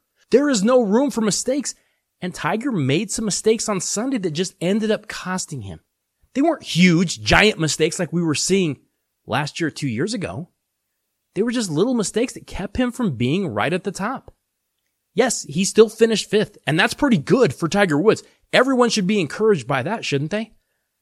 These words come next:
Maybe that course was just perfectly set up for him to compete. Maybe he's improving. I don't know which it was, but for a while there, Tiger Woods was right there in contention. That was kind of fun to watch. And then we saw Jordan Spieth,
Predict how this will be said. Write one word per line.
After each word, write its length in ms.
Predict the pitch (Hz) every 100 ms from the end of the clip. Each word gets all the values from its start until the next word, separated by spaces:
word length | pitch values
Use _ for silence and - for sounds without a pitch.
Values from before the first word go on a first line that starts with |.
| -
Maybe 340 | 139 226 269
that 160 | 233 185
course 260 | - 214 196
was 120 | 147
just 200 | 165 -
perfectly 460 | 196 202 214 170
set 320 | 147 - 185 180
up 180 | 160
for 160 | - 160
him 220 | 143 180
to 120 | 185
compete. 580 | 170 120 - 139 214 - _ _ _ _ _ -
Maybe 420 | 117 147 185 196
he's 220 | 190 170
improving. 560 | 143 - 120 139 220 233 _ _ _ -
I 60 | 156
don't 100 | 208
know 80 | 139
which 160 | 127
it 60 | 107
was, 180 | 101 156
but 140 | 202
for 120 | 180
a 60 | 165
while 280 | 104 156 269
there, 140 | 147
Tiger 320 | - 135 254
Woods 220 | 262 294 233
was 180 | 143
right 200 | 117 196
there 140 | 233 226
in 80 | 233
contention. 540 | 202 180 226 - 87 _ _
That 80 | -
was 80 | -
kind 120 | -
of 60 | -
fun 160 | 127
to 80 | 90
watch. 400 | 82 - - - _ _
And 140 | 220 262
then 120 | 294
we 80 | 294
saw 180 | 294
Jordan 340 | 233 226 254 226
Spieth, 360 | - 277 247